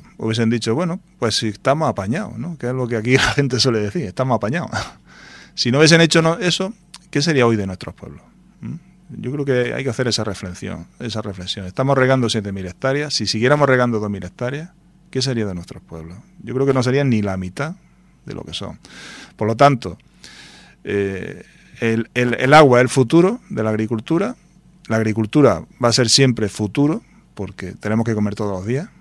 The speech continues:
a-, agraciada <laughs> o desgraciadamente, y por lo tanto es riqueza para, para todo, toda la, todo, toda la gente,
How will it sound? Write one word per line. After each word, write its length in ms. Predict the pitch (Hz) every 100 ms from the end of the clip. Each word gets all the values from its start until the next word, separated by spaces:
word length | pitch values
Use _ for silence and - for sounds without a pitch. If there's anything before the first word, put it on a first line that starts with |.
| _ - - 160
a-, 160 | 101 -
agraciada 580 | - 107 98 123 131 117 117
<laughs> 60 | -
o 100 | 123
desgraciadamente, 840 | 127 110 107 117 98 107 117 165 - - - - - - - - - - _
y 120 | - 113
por 140 | 110
lo 100 | 101
tanto 420 | 104 110 - 147 -
es 100 | 117
riqueza 500 | 113 101 135 - 92
para, 500 | - 92 85 87 92 - -
para 260 | 95 87 82 _ -
todo, 340 | 135 131 110 -
toda 260 | 139 139 131
la, 180 | 120 113
todo, 280 | 131 127
toda 240 | - 135 139
la 80 | 135
gente, 500 | 175 170 165 190